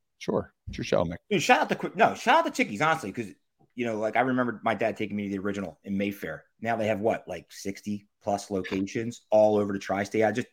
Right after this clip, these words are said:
Speaker 2: dude, I was talking to you in Bordentown, New Jersey. There's like, "Oh, here's a Chickies." But Chickies and Pete's was also the, the, the game changer when it came to the melted American cheese, right?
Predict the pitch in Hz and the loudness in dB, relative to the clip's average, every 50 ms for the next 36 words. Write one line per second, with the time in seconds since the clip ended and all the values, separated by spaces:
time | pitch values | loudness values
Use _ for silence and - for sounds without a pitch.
0 | _ - 113 95 95 98 101 - _ _ _ _ - 110 113 113 - 101 98 98 | _ 0 2 2 0 -4 -8 -16 _ _ _ _ 4 4 4 4 4 0 2 2
1 | 95 98 95 85 - - 110 113 113 107 98 104 104 98 98 101 98 92 113 113 | 2 0 -2 -4 -2 2 2 2 4 2 0 0 0 2 2 2 2 2 2 2
2 | 107 95 80 73 76 76 - 80 - - - - 104 120 135 135 - - - - | 2 0 -4 -10 -12 -12 -14 -8 -2 0 2 2 2 0 -4 -4 -8 -8 -8 -8
3 | - - - _ - - - - - - _ - 104 - - _ _ _ _ _ | -14 -20 -20 _ -20 -20 -20 -20 -20 -10 _ -4 -4 -4 -4 _ _ _ _ _
4 | _ _ _ _ _ _ _ _ _ _ _ _ _ _ - - 139 139 180 180 | _ _ _ _ _ _ _ _ _ _ _ _ _ _ 4 4 6 6 6 2
5 | 160 202 147 147 - 131 113 110 107 - - - - - _ _ _ _ _ _ | 2 0 -2 0 0 0 0 0 -2 -4 -8 -12 -12 -14 _ _ _ _ _ _
6 | _ _ _ _ _ _ _ _ _ _ _ _ _ _ _ _ _ _ _ _ | _ _ _ _ _ _ _ _ _ _ _ _ _ _ _ _ _ _ _ _
7 | _ _ _ _ - - 120 113 113 113 - 117 101 101 92 - - 110 101 - | _ _ _ _ 4 6 8 8 8 6 4 0 0 0 -2 -2 -4 -4 -4 -2
8 | 104 101 98 104 101 101 98 - 104 95 85 85 90 92 95 92 - - 113 113 | -4 -2 0 0 0 0 0 0 -2 -2 -2 -4 -4 -4 -4 -4 -4 0 0 2
9 | 107 107 110 104 - - - 113 104 101 101 101 - - 92 92 92 101 104 104 | 2 2 0 -4 -4 0 2 4 4 4 2 0 -2 -4 -2 0 2 2 0 0
10 | - - 120 113 113 - - _ _ - 107 107 101 98 98 98 98 98 98 - | 2 0 0 0 0 -4 -12 _ _ -2 0 2 2 2 4 2 2 0 0 -2
11 | 101 101 101 101 - - - - 117 101 80 - - - - _ _ _ _ _ | -2 -2 -2 -4 -8 -10 -2 0 0 0 0 -4 -10 -16 -20 _ _ _ _ _
12 | - 101 104 110 - | 2 2 2 2 0